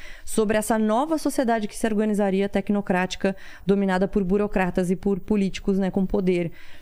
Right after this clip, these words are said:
É, e as grandes corporações. Porque, no fim das contas, as corporações, os oligopólios, que alguém perguntou aí no, no superchat, é isso também. É sobre poder. Então, o bilionário, ele já não quer mais dinheiro, né?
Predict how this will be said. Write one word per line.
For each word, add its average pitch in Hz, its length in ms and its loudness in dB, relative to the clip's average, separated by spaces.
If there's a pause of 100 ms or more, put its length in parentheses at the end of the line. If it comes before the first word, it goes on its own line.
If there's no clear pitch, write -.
(300)
É, 175 320 4
e 196 140 4
as 180 80 2
grandes 180 240 2
corporações. 190 760 0
Porque, 160 420 0
no 160 100 0
fim 185 120 -2
das 175 140 0
contas, 180 280 0
as 185 120 -2
corporações, 190 640 0
os 180 80 0
oligopólios, 196 880 2
que - 140 0
alguém 165 180 0
perguntou 165 380 0
aí 165 160 0
no, 160 180 0
no 160 100 0
superchat, 180 680 0 (420)
é 233 100 4
isso 277 300 0
também. 151 380 0 (300)
É - 60 0
sobre 180 280 0
poder. 220 380 0
Então, 196 180 0
o 190 40 2
bilionário, 214 800 2
ele 208 300 2
já 240 140 2
não 339 100 0
quer 381 180 0
mais 403 200 2
dinheiro, 160 420 0
né? 190 240 0